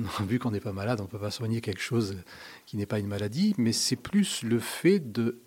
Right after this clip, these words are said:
d'une part de l'accepter, et d'autre part de le, de le, de le, de le tourner à, à notre avantage. Euh, c'est-à-dire que la personne, la personne, si on, si on reprend cette notion d'empathie,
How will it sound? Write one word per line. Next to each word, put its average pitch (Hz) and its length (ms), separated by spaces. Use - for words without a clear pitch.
d'une 123 220
part 123 200
de 110 80
l'accepter, 175 800
et 151 40
d'autre 120 280
part 208 340
de 117 140
le, 117 160
de 113 140
le, 110 280
de 107 160
le, 104 320
de 110 1000
le 120 100
tourner 165 300
à, 180 80
à 113 260
notre 127 540
avantage. 113 680
Euh, 98 320
c'est-à-dire 104 600
que 113 340
la 117 360
personne, 143 440
la 123 80
personne, 135 400
si - 140
on, 113 100
si - 100
on 110 60
reprend 117 240
cette - 220
notion 113 320
d'empathie, 110 600